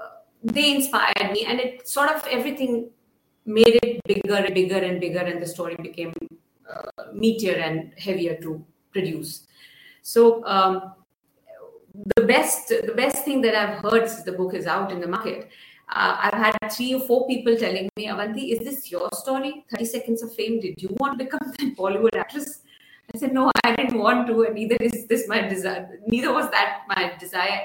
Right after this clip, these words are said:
ever." But I was glad, I was glad to know that people, uh, related to the character, people related, talked about her, and said that, "Okay, I think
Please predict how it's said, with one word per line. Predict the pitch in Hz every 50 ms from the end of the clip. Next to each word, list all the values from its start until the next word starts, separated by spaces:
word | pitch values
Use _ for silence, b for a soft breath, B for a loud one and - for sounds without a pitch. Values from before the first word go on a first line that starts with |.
| - - -
ever." | 262 254 233 233 233 233
But | - 240 240 240 - B B B B B B B B -
I | 339 - 233 240
was | 262 294 254 214
glad, | - 226 240 240 240 226
I | 214 208
was | 202 196
glad | 196 208 208 208 240 -
to | - 214
know | 214 202
that | 190 - -
people, | 196 185 190 202 202 202 196 190 190 - -
uh, | 165 165 165 165 151 139 180 190
related | 226 214 196 196 190 - 240 196
to | 190 180
the | 190 185
character, | - 185 190 - - 175 - - 180 170 170 -
people | 190 180 - 175 165
related, | 160 160 170 175 - - - - 185 180 -
talked | 190 190 196 - -
about | - 185 170 165 170 170 -
her, | - 175 165 165 165 165 - - _ _ _ _ _ _ -
and | 185 185 185 185 - - _ _ _ _ -
said | - - - 277 269 233 214
that, | 226 240 226 226
"Okay, | 226 214 214 - 226 233 214 190 185 185 -
I | - - -
think | 220 - - 262 262 285 285